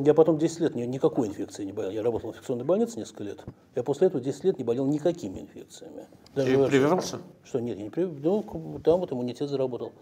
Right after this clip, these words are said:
Speaker 1: А по поводу пр-, пропуска, ну, я бы вообще разделил бы категории, да, даже реанимационных отделений. Потому что одно дело кардиореанимация, где лежат пациенты, ну, в большей степени для наблюдения.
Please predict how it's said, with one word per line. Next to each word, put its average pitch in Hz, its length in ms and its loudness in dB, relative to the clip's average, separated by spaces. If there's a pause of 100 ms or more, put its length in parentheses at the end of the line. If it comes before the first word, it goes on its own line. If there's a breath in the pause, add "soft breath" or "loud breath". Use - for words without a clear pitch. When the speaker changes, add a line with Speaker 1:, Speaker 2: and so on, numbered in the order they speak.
(400 loud breath)
Speaker 1:
А 127 100 2
по 175 120 12
поводу 190 420 4
пр-, 185 200 -4
пропуска, 226 540 -2
ну, 127 100 -6
я 175 160 2
бы 180 120 0
вообще 185 240 0
разделил 139 460 -2
бы - 120 -10
категории, 127 420 -4
да, 123 140 -2
даже 139 240 0
реанимационных 151 640 -2
отделений. 104 400 -8
Потому 117 180 -10
что 131 120 -2
одно 143 140 -2
дело 147 160 0
кардиореанимация, 117 880 -2
где 107 160 -12
лежат 113 280 -6 (840 soft breath)
пациенты, 117 400 -4
ну, - 160 -6 (280)
в 113 100 -14
большей 131 260 0
степени 110 300 -8
для 117 160 -2
наблюдения. 117 640 -4